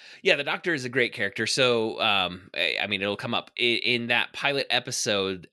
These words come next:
as the spaceship is flung across space, there's a lot of damage that is done and a lot of the crew is lost. So several people have to adopt new roles. And the Doctor in this series is supposed to be a very temporary holograph that is only meant to help a,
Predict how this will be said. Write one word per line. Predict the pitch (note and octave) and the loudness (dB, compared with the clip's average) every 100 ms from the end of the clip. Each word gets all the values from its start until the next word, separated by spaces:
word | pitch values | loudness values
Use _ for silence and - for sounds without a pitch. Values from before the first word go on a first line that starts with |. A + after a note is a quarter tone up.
| G#2 | -2
as | G#2+ G2+ | -2 -4
the | G#2+ | -8
spaceship | - A#2+ G#2+ - - | -6 -4 -2 -4 -4
is | F#2+ - | -2 -2
flung | - A#2 G#2 A2 | -2 -4 -4 -4
across | - A2 G#2+ - | -8 -4 -4 -4
space, | - - F3+ D3 - | -6 0 0 0 -4
there's | A2 G#2 | -4 -2
a | F#2+ | -4
lot | G2 F#2+ | -4 -4
of | |
damage | A2 G2 G2 | -4 -4 -4
that | G#2 | -4
is | G2 G2+ | -6 -2
done | B2 G2 | -2 -2
and | D#2 | -4
a | F#2 | -2
lot | F#2 | -2
of | F2+ | -4
the | F2 | -8
crew | - G#2+ G2 | -4 -2 -2
is | F2+ F2+ | -4 -4
lost. | G2+ C#2 - | -4 -4 -4
So | - F2 | -4 -2
several | C3+ A2+ | -2 -2
people | - E2 F#2 | -6 -4 -4
have | F2+ F#2+ | -4 -4
to | F2+ | -6
adopt | F2 D#2+ - G2+ | -4 -6 -8 -10
new | G2 | -6
roles. | F#2 D#2+ - | -2 -2 -4
And | G2 | -8
the | G2 | -4
Doctor | D3 D3 - A2 | -2 -4 -4 -8
in | - F#2+ | -6 -8
this | F#2 - | -8 -4
series | F2+ F2+ - | -4 -4 -6
is | E2 F2 E2 | -4 -2 -2
supposed | - - G2 | -6 -4 -6
to | - | -4
be | F#2 E2+ E2+ - - _ | -4 -4 -4 -14 -20 _
a | G#2 | -2
very | G#2+ G#2 - - | 0 0 -2 -4
temporary | C#3+ A#2+ G#2+ G2 F2+ F#2 - _ _ - | -8 -2 0 2 0 -2 -6 _ _ -6
holograph | B2+ G#2+ G#2 G2+ F2+ - - - | -2 -2 -2 -2 -2 -8 -20 -6
that | G#2 | -6
is | G#2 | -4
only | A2+ A2+ | -6 -4
meant | G#2+ F#2 - - | -4 -6 -8 -8
to | G2+ E2+ | -6 -6
help | D#2+ F#2 F2+ _ | -4 -4 -4 _
a, | D#2 D2+ | -6 -6